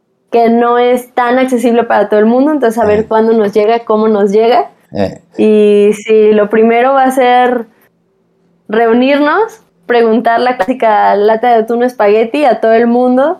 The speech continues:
Speaker 1: a mil desconocidos, de manera virtual, y sí, cagarnos de risa.
Speaker 2: En conclusión, en conclusión, el metaverse para México va, eh, es para whitexicans.
Speaker 1: Ajá.
Speaker 2: Va a depender de tu, de tu privilegio, si puedes entrar o no.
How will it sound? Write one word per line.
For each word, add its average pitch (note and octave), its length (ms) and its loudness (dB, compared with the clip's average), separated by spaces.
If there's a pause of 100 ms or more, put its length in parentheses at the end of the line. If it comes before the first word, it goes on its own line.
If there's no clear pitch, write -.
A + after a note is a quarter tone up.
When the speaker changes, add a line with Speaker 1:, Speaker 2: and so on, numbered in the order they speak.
(140)
Speaker 1:
a F#3+ 120 -2
mil A3 300 0
desconocidos, A#3 760 -2 (260)
de G3+ 60 -6
manera G3+ 340 0
virtual, A3 580 -2 (540)
y G3+ 180 0
sí, G#3 160 -4
cagarnos G3+ 460 0
de G3+ 100 2
risa. G3+ 380 -2
Speaker 2:
En A2 120 -4
conclusión, A2 640 0
en A2+ 100 -8
conclusión, A2 680 -4
el G#2 160 -6
metaverse A#2 840 -2 (600)
para G2 180 -4
México G#2 400 -4
va, G#2 240 0
eh, F#2+ 380 -2
es G2 180 -10
para G2 180 -2
whitexicans. F2+ 680 -6 (1400)
Speaker 1:
Ajá. A#3+ 280 -2
Speaker 2:
Va - 20 0
a - 60 2
depender A#2+ 280 2
de C3+ 140 2
tu, A#2+ 380 2
de A2 140 0
tu G#2+ 180 -6
privilegio, G#2 720 0 (140)
si - 140 -10
puedes G#2+ 300 0
entrar G#2 320 0
o G2 80 0
no. F#2+ 240 -6